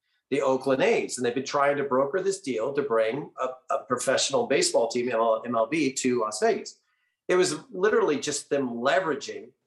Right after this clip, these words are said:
um, Vegas to try and pony up the dough back home, and it worked. Now, Steve Sisolak,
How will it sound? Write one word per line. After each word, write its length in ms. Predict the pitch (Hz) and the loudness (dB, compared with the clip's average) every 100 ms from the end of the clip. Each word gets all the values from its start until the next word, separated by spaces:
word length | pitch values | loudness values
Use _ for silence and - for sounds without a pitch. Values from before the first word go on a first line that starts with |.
| _ | _
um, 360 | 120 117 110 110 | -6 -4 -6 -10
Vegas 580 | 110 135 139 113 110 - | -2 2 2 0 -8 -8
to 80 | 127 | -4
try 220 | 139 123 | 0 0
and 220 | 120 - | -2 -2
pony 300 | 143 139 135 | 0 2 2
up 140 | 120 | -2
the 80 | 127 | -4
dough 580 | 120 110 107 110 110 - | -2 -2 -2 -4 -8 -4
back 220 | 110 104 | -2 0
home, 280 | - 185 - - | 2 2 0 0
and 80 | 180 | 0
it 100 | 294 | 2
worked. 300 | 285 - - _ _ _ _ _ _ - | 0 -2 -12 _ _ _ _ _ _ -2
Now, 180 | 165 143 | 2 2
Steve 240 | - 247 | 0 -4
Sisolak, 680 | - 233 226 175 127 120 | -4 -4 -2 -2 -2 -4